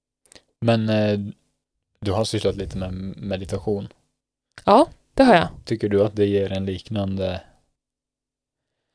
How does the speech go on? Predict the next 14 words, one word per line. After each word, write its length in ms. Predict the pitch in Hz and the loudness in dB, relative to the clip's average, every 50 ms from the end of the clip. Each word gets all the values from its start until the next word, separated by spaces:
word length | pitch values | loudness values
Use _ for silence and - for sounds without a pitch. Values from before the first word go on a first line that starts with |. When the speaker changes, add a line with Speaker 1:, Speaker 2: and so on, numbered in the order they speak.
| _ _ _ _ _ _ _ - | _ _ _ _ _ _ _ 2
Speaker 2:
Nej, 400 | 220 226 233 233 240 233 - - - - - - - - _ _ _ _ _ _ _ | 6 8 8 8 8 4 2 -4 -10 -10 -12 -14 -16 -20 _ _ _ _ _ _ _
det, 100 | - - - | -8 -6 -6
det 240 | - 190 175 - 247 | -8 -2 2 4 4
är 60 | 240 | 6
inte 160 | 226 - 262 | 4 4 2
samma 300 | - - 220 208 208 214 | 0 2 2 2 2 2
känsla 380 | - - 180 170 - - 175 165 | 2 0 0 0 0 0 0 2
som 280 | - - 165 165 165 | 2 2 2 2 0
när 200 | 165 - - 175 | -2 -4 -2 -2
jag 120 | 165 165 - | 0 0 -2
fått, 440 | - 170 - _ - - - - - - - - - - - - - | -2 -6 -6 _ -10 -10 -10 -10 -10 -12 -14 -14 -16 -16 -16 -14 -10
inom 220 | - 196 185 180 | -4 -2 0 0
citationstecken, 640 | 170 - 180 180 170 160 175 165 - 160 - - 175 - | 0 -2 -4 -4 -2 -2 -2 -2 -2 -4 -4 -4 -6 -2
andliga 640 | - 202 196 180 170 160 170 165 160 165 160 160 160 | 0 0 2 2 2 0 -2 0 4 4 4 4 2